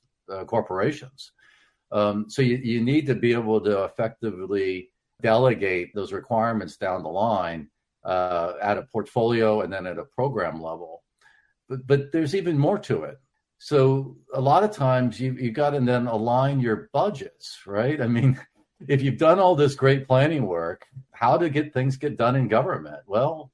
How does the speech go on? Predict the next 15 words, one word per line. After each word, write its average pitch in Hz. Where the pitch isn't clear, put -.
things 139
get -
done 151
because 117
they 113
get 139
budgeted 107
for. -
Um, 98
I 120
mean, 131
that 170
doesn't 117
guarantee 127
success, 87